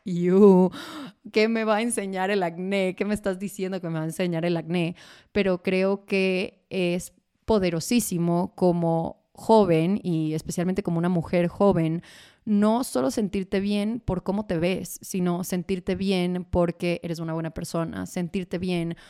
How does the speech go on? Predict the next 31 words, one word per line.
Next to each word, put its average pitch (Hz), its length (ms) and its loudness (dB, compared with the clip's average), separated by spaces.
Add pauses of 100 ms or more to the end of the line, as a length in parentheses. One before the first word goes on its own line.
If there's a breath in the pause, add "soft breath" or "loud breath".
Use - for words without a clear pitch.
(180 loud breath)
porque 180 220 -2
tienes 175 500 -4
un 190 180 -6
techo 175 380 -2
sobre 165 240 -2
tu - 100 -10
cabeza 160 420 -4
y 160 40 -6
porque 165 220 -8
tienes 165 320 -12
familia 165 420 -6
que 160 100 -10
te - 120 -12
quiere, - 420 -4 (320 loud breath)
sentirte 202 520 -2
bien 190 240 0
porque 170 220 -4
tienes 170 260 -4
la 180 60 0
oportunidad 165 640 -4
de 170 320 -4
estudiar 175 680 -2
y 78 100 -8
capaz 180 300 -2
hasta 202 240 -4
tienes 175 240 -6
la 180 80 -2
oportunidad 165 480 -4
de 165 100 -6
estudiar 175 320 -6
afuera, 180 500 -6